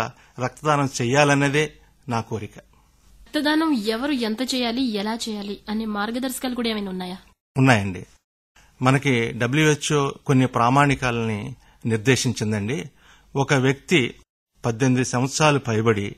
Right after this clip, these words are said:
Speaker 1: యాభై కిలోలు మినిమం వెయిట్ ఉండాలండి. యాభై ఐదు సంవత్సరాల వరకు అతను రక్తదానం చేయడానికి అర్హుడండి.
Speaker 2: Hmm.
Speaker 1: అతను తన శరీరం వెయిట్కి,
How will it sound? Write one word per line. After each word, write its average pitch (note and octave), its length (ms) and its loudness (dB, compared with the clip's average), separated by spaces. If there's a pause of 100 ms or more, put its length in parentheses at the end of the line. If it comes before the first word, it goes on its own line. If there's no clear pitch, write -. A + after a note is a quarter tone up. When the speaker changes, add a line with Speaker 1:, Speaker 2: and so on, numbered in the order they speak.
(460)
Speaker 1:
యాభై C3 340 6
కిలోలు C#3+ 480 2 (440)
మినిమం C3+ 580 2
వెయిట్ A#2+ 240 0
ఉండాలండి. G#2+ 560 -2 (360)
యాభై D3+ 340 8
ఐదు C#3+ 120 4
సంవత్సరాల D3 500 2
వరకు D3 300 0
అతను C3 240 -2
రక్తదానం B2 500 -2 (120)
చేయడానికి A2 360 -6 (120)
అర్హుడండి. G2 460 -6
Speaker 2:
Hmm. - 500 -14
Speaker 1:
అతను D3 320 4 (520)
తన C#3+ 140 2
శరీరం E3+ 580 2
వెయిట్కి, C#3 500 -2